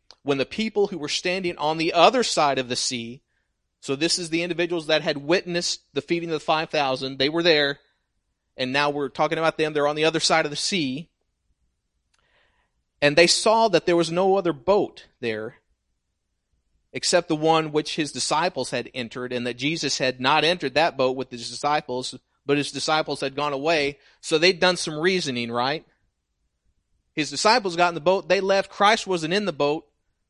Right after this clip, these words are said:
Where's Jesus? Right? And it throws this little, however, other boats from Tiberias near the place where they had ate the bread after the Lord had given thanks. There was other people coming, right, in boats, but these people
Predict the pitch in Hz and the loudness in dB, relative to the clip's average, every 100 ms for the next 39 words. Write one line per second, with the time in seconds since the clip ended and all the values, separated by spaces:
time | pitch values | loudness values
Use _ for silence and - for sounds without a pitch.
0 | _ _ 170 190 - 190 170 113 87 - | _ _ -4 -4 -6 -10 -10 -12 -14 -14
1 | - _ _ _ _ _ - 139 160 190 | -14 _ _ _ _ _ -2 0 0 -4
2 | _ _ _ 151 170 147 185 202 185 180 | _ _ _ -2 -2 0 -2 -2 -2 -4
3 | - 180 170 147 _ _ _ - 175 175 | -2 0 0 -2 _ _ _ -4 4 8
4 | 202 180 180 175 151 151 - 156 139 - | 8 8 4 4 0 -2 -4 -4 -4 -4
5 | 143 139 170 151 131 - 147 147 123 - | -4 -2 0 2 0 -2 -4 -4 -4 -4
6 | 139 - 131 123 120 - 143 156 135 120 | -4 -4 -4 -2 -4 -4 -6 -6 -6 -4
7 | 127 123 _ _ - 143 143 123 127 123 | -4 -6 _ _ 2 2 2 -6 -6 -6
8 | 127 117 123 117 139 123 117 - _ _ | -8 -10 -8 -8 -8 -8 -10 -16 _ _
9 | _ 143 135 180 170 - 190 143 - - | _ -6 2 2 2 -4 -6 -8 -10 -8
10 | 185 123 113 139 _ _ _ 127 135 139 | -8 -8 -12 -16 _ _ _ -2 -2 -2
11 | 139 127 127 127 123 - _ _ _ _ | -10 -6 -4 -4 -6 -16 _ _ _ _
12 | _ _ 139 139 - 135 127 127 208 202 | _ _ 0 0 0 -16 -6 -2 0 0
13 | - 160 156 147 151 | 0 -2 -2 -4 -4